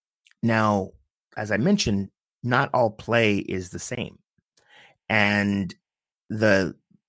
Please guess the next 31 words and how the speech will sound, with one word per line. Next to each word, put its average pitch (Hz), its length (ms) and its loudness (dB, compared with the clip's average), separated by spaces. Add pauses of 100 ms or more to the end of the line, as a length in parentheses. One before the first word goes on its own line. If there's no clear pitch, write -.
(240)
you 95 60 -6
know, 85 80 -4
as 85 160 -6
I 82 60 -2
mentioned 90 580 -2
in, 87 300 -4
you 92 80 -6
know, 85 80 -6
the 87 100 -6
book - 360 -4 (300)
Prime 98 200 2
to - 100 -14
Perform 98 480 2
that 85 120 -4
I 80 180 -4
mentioned 90 300 -4
earlier, 107 440 2 (1000)
when 117 580 4
you 107 240 2
are 104 520 4 (560)
getting 160 260 2
the 156 80 2
right 120 200 0
sort 113 160 -6
of - 60 -14
challenge, - 600 -8
you 95 80 -8
know, 85 100 -2
when 95 240 -4
you 98 240 -2
are 90 320 0